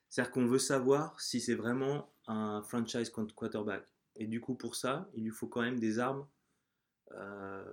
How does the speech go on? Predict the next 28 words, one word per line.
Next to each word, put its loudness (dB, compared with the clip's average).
à -8
qui -12
balancer -2
la -4
balle. -2
Donc 2
Jerry 4
Jones 4
a 2
dit, -2
euh, « -8
Je -12
vais 2
surpayer. » 2
Les 2
Eagles 2
le 2
veulent 2
aussi. -2
Euh, -6
je -8
sais -6
plus -8
quelle 0
autre -4
équipe -6
le 0
voulait. -2